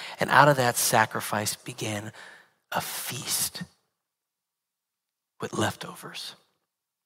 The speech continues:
I think Tommy and Katie Hanft are here. There they are. They have two beautiful children. Their son, Jetty, we saw out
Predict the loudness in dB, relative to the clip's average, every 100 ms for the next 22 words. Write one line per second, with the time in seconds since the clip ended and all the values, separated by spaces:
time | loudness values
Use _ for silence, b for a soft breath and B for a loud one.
0 | _ _ _ _ _ 0 0 0 0 0
1 | 0 -4 -4 -6 -6 -4 -4 -4 -6 -6
2 | -6 -8 -14 -6 -4 -4 -4 -8 -10 B
3 | B B B 0 0 2 -2 -4 -4 -4
4 | -4 -6 -6 -6 -6 -8 -12 -14 _ _
5 | _ _ _ -20 -10 -2 4 4 4 6
6 | 8 8 6 0 0 4 4 6 4 4